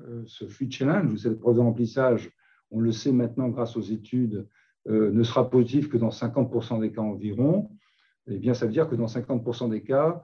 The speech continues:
on donnera du remplissage pour rien du tout. C'est pour ça qu'on préfère faire des tests prédictifs, mais c'est aussi pour ça que si on doit se résoudre à une épreuve de remplissage, il faut réaliser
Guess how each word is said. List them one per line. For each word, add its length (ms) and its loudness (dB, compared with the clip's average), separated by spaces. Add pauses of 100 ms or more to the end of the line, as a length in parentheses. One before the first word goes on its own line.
(180)
on 100 -4
donnera 340 0
du 140 0
remplissage 720 -2 (180)
pour 200 -4
rien 200 2
du 200 2
tout. 180 -18 (360)
C'est 180 -6
pour 140 -2
ça 420 -2 (160)
qu'on 300 2
préfère 340 -2
faire 140 -8
des 120 -8
tests 460 -2
prédictifs, 580 -6
mais 200 2
c'est 160 -2
aussi 280 2
pour 160 -4
ça 240 0
que 160 -4
si 240 -10
on 60 0
doit 220 4
se 120 -6
résoudre 480 0
à 280 -8
une 80 0
épreuve 240 -2
de 40 0
remplissage, 460 -2
il 80 -4
faut 140 -4
réaliser 440 0